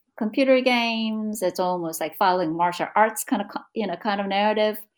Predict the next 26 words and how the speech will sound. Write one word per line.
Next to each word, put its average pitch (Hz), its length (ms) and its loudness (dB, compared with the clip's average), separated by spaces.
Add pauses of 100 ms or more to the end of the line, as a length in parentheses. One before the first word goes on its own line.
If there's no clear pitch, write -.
(440)
Uh, 175 360 4
I 220 560 2 (240)
had 185 220 -2
an 180 120 0
interview 175 440 -4
with, 160 260 -6
like, - 160 -12
B 175 140 -6
B 160 100 -4
C 160 260 -6
Radio 165 600 -6 (960)
about 165 320 4
Squid 190 380 2
Game, 156 420 0 (340)
and 208 200 4
then 220 160 4
the 208 80 0
question 208 460 -2
is 170 160 -4
again, 170 340 2
like, 156 160 -2
how 196 220 2
specific - 760 -4
is 196 200 2
this - 400 -6
to, 170 280 -4